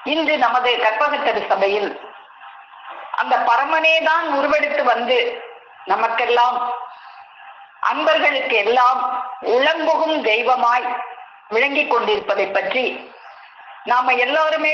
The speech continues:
பகிர்ந்து கொள்ளலாம் என்ற ஒரு ஆசை எனக்கு ஏற்பட்டு விட்டது. அதாவது, நமது பெருமானவர்கள்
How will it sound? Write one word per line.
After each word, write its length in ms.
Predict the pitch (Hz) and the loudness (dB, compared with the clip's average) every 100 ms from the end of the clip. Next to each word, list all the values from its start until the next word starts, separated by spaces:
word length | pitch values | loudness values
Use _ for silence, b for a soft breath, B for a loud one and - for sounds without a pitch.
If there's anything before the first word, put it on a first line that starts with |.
| - | 0
பகிர்ந்து 400 | 233 262 294 269 | -2 0 -2 0
கொள்ளலாம் 540 | 240 214 214 220 220 220 - - - - - | 2 2 4 4 2 0 -4 -8 -12 -18 -6
என்ற 200 | 226 262 269 | -4 0 0
ஒரு 180 | 214 190 165 | 2 2 2
ஆசை 360 | 214 - 240 226 - - - - | 2 0 0 0 -2 -6 -16 -6
எனக்கு 440 | 180 185 - 180 175 139 - | -2 -2 -2 0 0 -2 -2
ஏற்பட்டு 480 | 185 196 196 - 170 | 0 0 -2 -2 -2
விட்டது. 360 | 156 - 160 - - - - - - B B B - | -2 -2 -4 -6 -16 -20 -20 -20 -20 B B B -6
அதாவது, 500 | - 202 196 196 170 185 208 - - - - - - - | -2 2 0 0 0 2 2 0 -8 -14 -20 -20 -20 -6
நமது 260 | 240 277 285 | -2 0 0
பெருமானவர்கள் 800 | 269 262 311 311 277 240 285 247 | 0 2 2 0 0 0 0 0